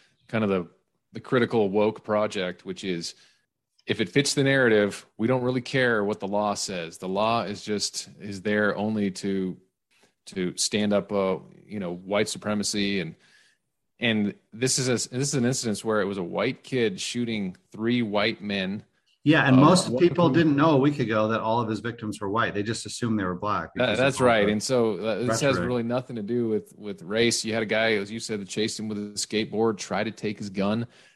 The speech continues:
Speaker 1: That guy is a convicted child rapist. You had a th-, uh, another man had already been arrested on, uh, felony gun charges. And then this, the third guy who he shot in the arm, Grosskreutz,
Speaker 2: Pointed his
Speaker 1: pointed,
Speaker 2: weapon at Kyle.
Speaker 1: pointed his, pointed a gun at his face,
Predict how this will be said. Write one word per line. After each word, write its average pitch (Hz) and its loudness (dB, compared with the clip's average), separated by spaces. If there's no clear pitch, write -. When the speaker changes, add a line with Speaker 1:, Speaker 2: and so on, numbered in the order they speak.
Speaker 1:
That 117 0
guy 120 2
is 110 2
a 107 -4
convicted 107 -4
child 107 0
rapist. 120 -4
You 110 0
had 110 2
a 98 0
th-, - -10
uh, 107 -2
another 107 -2
man 117 -2
had 98 -2
already 107 2
been 107 2
arrested 104 2
on, 101 0
uh, 92 -4
felony 113 -2
gun 104 -4
charges. 117 -2
And 107 0
then 113 2
this, 110 2
the 104 -4
third 156 0
guy 117 4
who 107 -2
he 101 -2
shot 113 -4
in 101 -10
the 95 -6
arm, 110 -4
Grosskreutz, 98 -2
Speaker 2:
Pointed 165 8
his 156 4
Speaker 1:
pointed, 185 4
Speaker 2:
weapon 131 4
at 95 -4
Kyle. - -2
Speaker 1:
pointed 151 4
his, 131 2
pointed 143 0
a 131 0
gun 123 0
at 113 0
his 117 -4
face, 101 -2